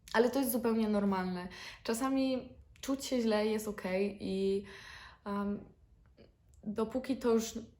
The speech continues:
nie zaczyna was przerastać, to możecie się czuć czasem gorzej, ale kiedy już nie, nie dajecie sobie z tym rady, to naprawdę nie bójcie się sięgnąć po pomoc, bo,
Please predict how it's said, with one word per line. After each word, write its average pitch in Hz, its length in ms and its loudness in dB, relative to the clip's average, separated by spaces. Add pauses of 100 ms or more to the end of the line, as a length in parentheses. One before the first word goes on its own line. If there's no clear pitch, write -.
(120)
nie 220 120 2
zaczyna 226 320 -2
was - 200 -4
przerastać, 220 800 0
to 220 220 2
możecie 240 460 0
się 190 160 -2
czuć 185 300 -8
czasem 180 320 -8
gorzej, 175 360 -2 (100)
ale 196 280 0
kiedy 208 260 0
już 202 260 -2
nie, 202 420 0
nie 208 120 -2
dajecie 226 320 0
sobie 214 220 -2
z 208 60 -4
tym 202 160 -2
rady, 202 260 0
to 196 160 -4
naprawdę 214 420 -2
nie 196 140 0
bójcie 196 320 -6
się 190 100 -10
sięgnąć 185 380 -8
po 190 120 -8
pomoc, 175 460 -6 (680)
bo, 196 720 4